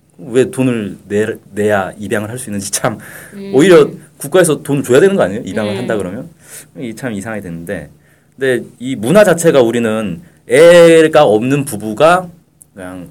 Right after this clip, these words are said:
Speaker 1: 자기 자식 대신해서 이제 입양을 해서 애를 키우겠다, 자기 자식처럼 키우겠다, 이런 개념인데, 부-, 이 지금 여기 보면 이제 처녀 어머니 같은 경우는 그것도 아니잖아요.
Speaker 2: 네.
Speaker 1: 결혼을 한 것도 아니고 그냥, 어, 애를 키우겠다, 뭐, 이런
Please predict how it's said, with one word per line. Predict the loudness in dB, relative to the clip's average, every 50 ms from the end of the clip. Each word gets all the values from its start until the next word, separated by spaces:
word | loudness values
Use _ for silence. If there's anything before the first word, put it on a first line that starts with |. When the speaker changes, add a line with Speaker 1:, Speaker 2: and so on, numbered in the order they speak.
| _ _ -12
Speaker 1:
자기 | -8 -6 -6 -4 -6 -6
자식 | -8 -8 -8 -8 -8 -8 -10 -10 -10
대신해서 | -8 -8 -8 -8 -8 -10 -10 -8 -8 -6 -6
이제 | -6 -6
입양을 | -8 -6 -6 -4 -4 -4 -4 -6
해서 | -8 -10 -8 -6 -6 -6 -6 -6
애를 | -8 -8 -8 -10 -10
키우겠다, | -12 -14 -14 -12 -12 -10 -10 -12 -12
자기 | -12 -12 -12 -12
자식처럼 | -12 -14 -14 -14 -16 -16 -16 -16
키우겠다, | -18 -18 -16 -14 -14 -14 -12 -10
이런 | -8 -8 -8 -8
개념인데, | -10 -10 -12 -12 -12 -10 -8 -6 -6 -6 -6 -10 -16 -20 -20 -20 -20 -20 _ _ _
부-, | -20 -20 -20 _ -16
이 | -12 -10 -8 -6 -6 -6 -6
지금 | -6 -4 -2 -2 0 0
여기 | 0 0 0
보면 | -2 -4 -6 -6 -6 -6
이제 | -8 -8 -6
처녀 | -4 -2 0 2 2
어머니 | 2 2 0 -2 -2 -4
같은 | -6 -8 -8 -10
경우는 | -10 -10 -10 -10 -8
그것도 | -6 -4 -2 0 0 0 0 0
아니잖아요. | 0 -2 -4 -6 -8 -10 -16 -14
Speaker 2:
네. | -10 -8 -8 -6 -8 -6 -2
Speaker 1:
결혼을 | 2 4 4 4 4 2
한 | 2 0
것도 | 0 0 0 0
아니고 | 0 0 0 -2 -4 -4
그냥, | -2 0 0 2 2 0 -2 -8 -12 -20 _ _ _ _ _ _ _
어, | -14 -10 -6
애를 | -6 -6 -6 -6
키우겠다, | -10 -12 -10 -8 -8 -8 -8 -10 -14 -12
뭐, | -12 -12 -10
이런 | -8 -8 -6 -6 -6 -6 -8 -10